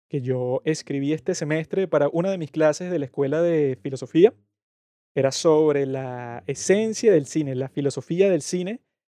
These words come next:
a través de las lecciones de estética de Hegel. Obviamente que cuando Hegel estaba vivo no existía el cine, pero él tiene un gran análisis de todas las artes, de la esencia de cada una, de qué es lo que las hace artes, de dónde viene la belleza,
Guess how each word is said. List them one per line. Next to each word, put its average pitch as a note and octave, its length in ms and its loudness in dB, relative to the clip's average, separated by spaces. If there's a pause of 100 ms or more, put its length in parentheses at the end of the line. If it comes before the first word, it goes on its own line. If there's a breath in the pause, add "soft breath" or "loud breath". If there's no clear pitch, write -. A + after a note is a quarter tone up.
(200)
a D#3 120 6
través D3 340 4
de F#3 140 -2
las F3+ 120 -2
lecciones D#3 680 0
de D#3+ 60 2
estética D3 440 0
de F3 80 2
Hegel. F#3+ 420 4 (640)
Obviamente C#3+ 480 4
que D#3+ 80 2
cuando C3 240 -4
Hegel C#3+ 560 4
estaba C#3 360 0
vivo D#3 280 0
no D#3 80 -4
existía - 340 -4
el E3+ 80 -2
cine, F#3 260 -4
pero F3 200 4
él C#3 80 0
tiene E3 160 -4
un F3 100 -10
gran F#3 480 -2
análisis E3 540 0
de D3+ 80 4
todas D3 220 0
las D3 120 -4
artes, D3 560 0 (300)
de C#3 160 0
la C#3 160 0
esencia F3 640 0
de D3+ 140 2
cada D3 280 -2
una, F#3 380 2 (320)
de C#3+ 140 4
qué F#3+ 100 4
es G#3+ 60 2
lo A#3 100 4
que A#3 80 -2
las F3+ 140 -2
hace F#3+ 280 2
artes, F#3 380 4
de D#3+ 100 2
dónde D3 240 0
viene F3+ 160 -2
la F3 140 0
belleza, D#3 680 0